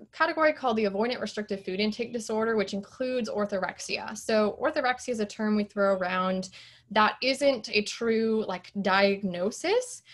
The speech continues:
um, but it characterizes that it's that perfect eating, right? It's the clean eating, it's the refusal to eat anything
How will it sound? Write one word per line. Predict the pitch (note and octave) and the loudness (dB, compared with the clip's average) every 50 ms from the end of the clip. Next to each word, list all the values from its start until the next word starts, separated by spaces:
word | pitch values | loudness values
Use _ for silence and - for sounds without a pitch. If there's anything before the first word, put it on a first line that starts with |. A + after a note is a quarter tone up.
| - - _ _ | -20 -20 _ _
um, | - A#3 A#3 G#3+ G3+ | 2 4 4 4 4
but | G3+ A#3+ | 4 4
it | A#3+ - - | 4 2 0
characterizes | - - D4 D4+ D4+ C#4+ - C4+ A#3+ A#3 A#3 A#3 G#3+ A3 A3+ G#3 G#3 - _ | -2 2 4 4 4 4 2 -2 -4 -2 0 0 2 2 2 0 -2 -2 _
that | - F#3 G3 - - | -2 -2 -2 -2 -4
it's | - - G#3+ G#3 - | -4 -6 -6 -4 -2
that | - G3 - - | -2 -2 -2 -4
perfect | - - - - C4+ C4 A3+ - - A3+ G3+ G3+ - - - | -8 -14 -4 0 0 0 0 0 0 0 0 0 -2 -6 -8
eating, | G3+ F#3+ F#3+ F3+ F3 - - G#3 | -6 -4 -4 -4 -6 -8 -6 0
right? | G3 G3 G3+ G3+ G3+ | 2 2 2 2 2
It's | G#3 G3 - - - | -2 -6 -6 -8 -6
the | A3 | -6
clean | G#3 - - A#3+ A#3+ A#3 A#3+ A3+ | -6 -6 -6 -6 -4 -2 -2 -2
eating, | - D#3+ A3 A3 G#3 G#3+ G3+ | -2 -2 -2 0 2 2 0
it's | F#3 - | 0 -4
the | - - G3 | -6 -8 -6
refusal | F#3 G3 G3+ - _ - G#3+ A3 A3+ A3+ A3+ A3 G#3+ G3+ G3+ | -4 -6 -6 -6 _ -10 -8 -6 -4 -4 -2 -2 -2 -2 -4
to | - - | -6 -8
eat | - - G#3 G3 - - | -6 -4 -4 -4 -4 -4
anything | G3+ G3 G3 G3 G3 - G3+ F#3+ F#3+ F#3+ F#3 | -4 -4 -4 -6 -6 -4 -4 -4 -4 -4 -6